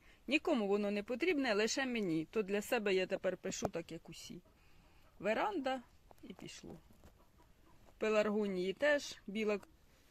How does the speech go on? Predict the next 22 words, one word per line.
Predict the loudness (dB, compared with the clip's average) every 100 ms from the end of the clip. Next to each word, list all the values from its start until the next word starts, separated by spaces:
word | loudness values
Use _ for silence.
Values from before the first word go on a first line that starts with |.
| -20 -20 -2
Маю | 8 10 12 12
Алісум | 12 12 8 8 6 6 0
Snow | -2 4 10 10 10
Princess. | 8 10 10 8 6 4 0
Я | 8 12 12
обриваю | 12 12 12 12 10 6
квіти, | 2 2 6
а | 6
він | 6 2
все | -2 4 4
рівно | 6 2
квітне. | 0 -2 -4 -4 -2 -2 -2 -8 -20 -20 -20 -20 -20 0
Бакопа | 10 10 12 8 12 12
біла, | 12 6 8 12 12
дрібноквіткова. | 12 6 8 6 4 2 0 0 -2 4 4 8 8 8 4 -16 -20 -20 -14 4
Лобелія | 10 12 12 12 12 10
біла, | 10 6 10 10
яка | 10 8 6 2
хотіла | 2 2 6 6
пить, | 8 4 4 2
а | 4
я | 8 8